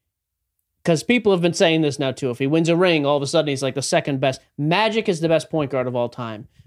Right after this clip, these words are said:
But if you listen to Michael, Magic, and Larry, they will tell you Isaiah is the best point guard, not named Magic, of all time.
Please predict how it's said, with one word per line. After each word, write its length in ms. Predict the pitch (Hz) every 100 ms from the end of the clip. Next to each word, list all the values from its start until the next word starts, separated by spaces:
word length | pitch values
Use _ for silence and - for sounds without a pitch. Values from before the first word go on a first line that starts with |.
| -
But 80 | 143
if 80 |
you 100 | 175 202
listen 280 | 202 190
to 100 | 165
Michael, 600 | 139 160 180 175 175 175 -
Magic, 460 | 143 156 151 151
and 120 | 143 131
Larry, 380 | 151 151 131
they 140 | 127 131
will 120 | 123
tell 200 | - 135
you 120 | 131
Isaiah 600 | 127 135 127 127 165 143
is 180 | 123 120
the 80 | 123
best 220 | 127 -
point 200 | 139 123
guard, 280 | 127 123 120
not 320 | 135 143 156 156
named 240 | 143 127
Magic, 340 | 131 135 123 120
of 80 |
all 140 | 117 107
time. 400 | - 110 110